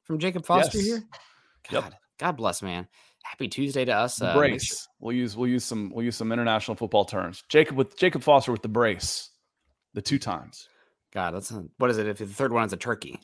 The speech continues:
Speaker 1: right? Is that,
Speaker 2: A
Speaker 1: that's
Speaker 2: hat
Speaker 1: the
Speaker 2: trick. You know, the hat trick. I go, I go to hockey for that one, for the hat
Speaker 1: Okay.
Speaker 2: trick, and then the fourth's the golden sombrero.
Speaker 1: No, that's, is that a thing? That's a strikeout thing, right? Uh, is that also
Speaker 2: Sometimes,
Speaker 1: soccer?
Speaker 2: yeah.
Speaker 1: Okay.
Speaker 2: That's, uh, the,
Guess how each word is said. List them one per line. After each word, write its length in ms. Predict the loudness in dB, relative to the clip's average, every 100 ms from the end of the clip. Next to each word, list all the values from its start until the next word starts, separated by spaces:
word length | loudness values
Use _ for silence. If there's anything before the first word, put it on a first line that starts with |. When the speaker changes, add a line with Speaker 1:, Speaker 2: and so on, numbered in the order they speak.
| -8
Speaker 1:
right? 200 | -4 -2
Is 120 | -2
that, 100 | 2
Speaker 2:
A 100 | 2
Speaker 1:
that's 140 | 4
Speaker 2:
hat 100 | 4
Speaker 1:
the 60 | 2
Speaker 2:
trick. 280 | -4 -4 -10
You 140 | -6
know, 80 | -2
the 100 | 2
hat 180 | 4 2
trick. 220 | 0 0
I 80 | 4
go, 120 | 6
I 80 | 6
go 120 | 8
to 80 | 4
hockey 320 | 4 0 0
for 140 | -6 0
that 180 | 0
one, 160 | 0 -4
for 120 | -6
the 100 | -4
hat 140 | 0 0
Speaker 1:
Okay. 80 |
Speaker 2:
trick, 220 | 0 -8 -4
and 80 |
then 80 | -4
the 80 | -2
fourth's 300 | 4 4 4
the 80 | 2
golden 280 | 4 4 2
sombrero. 640 | -4 0 2 2 0 -4 _ _ _ -8
Speaker 1:
No, 280 | -4 -2 2
that's, 380 | 2 0 -6 -6 -10 -10 _ _ _ -8
is 120 | 4
that 160 | 6
a 40 | 6
thing? 180 | 2 2
That's 200 | 2 2
a 40 |
strikeout 440 | 0 2 4 2 2
thing, 180 | -4
right? 200 | -2 -2
Uh, 340 | 2 4 4 2 -2
is 120 | 0
that 140 | 4 8
also 120 | 8
Speaker 2:
Sometimes, 320 | 8 6 2
Speaker 1:
soccer? 100 | 2
Speaker 2:
yeah. 140 | 4 4
Speaker 1:
Okay. 140 | 2
Speaker 2:
That's, 280 | 0 0 0
uh, 220 | 2 2 -2 _ _ _ _ _ _
the, 120 | -14